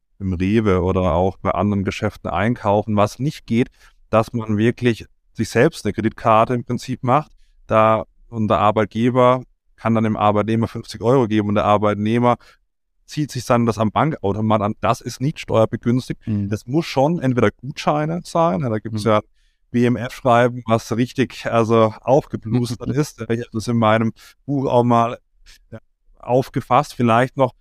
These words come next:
Speaker 1: eine kurze, kurze Eigenwerbung. Ich habe zu diesem Thema steuerfreie Gehaltsextras noch ein E-Book veröffentlicht.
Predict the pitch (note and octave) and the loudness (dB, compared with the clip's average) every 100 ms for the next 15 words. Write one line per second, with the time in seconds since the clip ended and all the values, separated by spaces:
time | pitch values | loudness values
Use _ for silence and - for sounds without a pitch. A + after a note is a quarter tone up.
0 | _ _ A#2+ - D3 C#3+ C#3 B2 A#2 B2+ | _ _ -6 -2 -2 0 2 2 0 -4
1 | - F#2 C3 C#3+ A#2 G#2 G#2 A2 B2+ A#2 | -4 0 0 0 0 2 0 -2 -2 -4
2 | - A#2 B2+ B2+ A#2+ - C3+ C3 G#2+ D2+ | -4 -6 -4 -4 -2 0 2 2 2 0
3 | - A2+ A2+ - G2+ G#2+ G2+ B2 - G#2+ | 0 2 0 0 0 0 0 0 0 -10
4 | - - G#2 G#2 A2 D#3+ F3 C3+ - - | -6 2 2 2 -4 -2 -2 0 -2 -6
5 | - F#2+ G2+ B2+ A#2 E3+ - | -6 -4 -4 -4 0 0 0